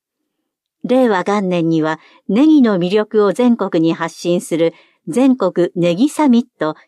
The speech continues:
二千十九in松戸を開催しました。フェスティバルで松戸市の農産物を販売する予定です。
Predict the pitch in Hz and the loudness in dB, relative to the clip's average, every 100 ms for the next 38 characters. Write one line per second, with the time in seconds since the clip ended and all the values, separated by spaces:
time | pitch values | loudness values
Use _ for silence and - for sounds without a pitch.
0 | - 185 - 294 220 147 214 190 - 175 | -4 -4 0 0 0 0 0 -2 -2 -2
1 | 151 135 196 185 151 156 175 254 240 233 | 0 0 -2 -2 0 -2 -2 -2 0 -2
2 | 247 180 165 - 156 - 147 147 - - | -4 -6 -6 -6 -8 -6 -4 -4 -8 -12
3 | - _ _ _ _ _ _ _ _ - | -12 _ _ _ _ _ _ _ _ -6
4 | 269 285 - 214 202 180 175 180 - - | -4 -4 -4 -2 0 0 -2 -4 -8 -16
5 | - 196 285 269 294 233 202 180 226 277 | -8 -4 -2 -2 -2 -2 -2 -2 0 0
6 | 311 302 254 254 202 180 165 214 208 208 | 0 2 2 0 -2 -2 -2 -2 0 -2
7 | 214 214 196 185 175 185 175 160 233 - | -4 -2 -2 0 -2 -2 -2 -2 -6 -10